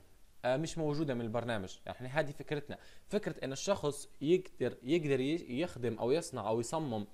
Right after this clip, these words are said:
برزنتيشنز او، آه، عروض مرئية ف-، من برنامج مايكروسوفت اوفيس باوربوينت ويكونوا ح-، بحرفية او بابتكار عالي هلبة، بحيث ان امتى حد يشوفه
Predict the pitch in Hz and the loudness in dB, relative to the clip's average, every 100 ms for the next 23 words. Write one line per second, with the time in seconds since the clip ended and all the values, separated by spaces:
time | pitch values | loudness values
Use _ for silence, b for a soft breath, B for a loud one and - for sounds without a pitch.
0 | B B B 120 131 139 143 165 156 120 | B B B -2 0 0 2 0 2 -2
1 | 107 120 117 113 - 113 110 104 110 143 | 0 0 2 0 0 2 4 4 2 2
2 | 147 139 - 156 139 107 - - 120 113 | 2 0 0 2 4 4 2 -6 -2 0
3 | 127 147 135 113 117 - 139 135 - 127 | 0 0 -2 -2 -6 -6 -8 -8 -4 -2
4 | 117 - 143 120 117 156 117 - - - | 0 0 0 -2 -2 -2 -2 -4 -12 -4
5 | 123 - 139 131 156 123 101 B B - | -4 -2 -2 -2 0 2 2 B B 2
6 | 127 131 143 - 135 175 156 139 143 123 | 2 4 2 0 -4 2 2 4 2 2
7 | 180 156 123 117 B B B - 131 151 | 0 4 4 2 B B B -8 -6 -2
8 | 135 127 123 - 165 147 190 185 160 | 0 0 0 0 0 2 0 2 2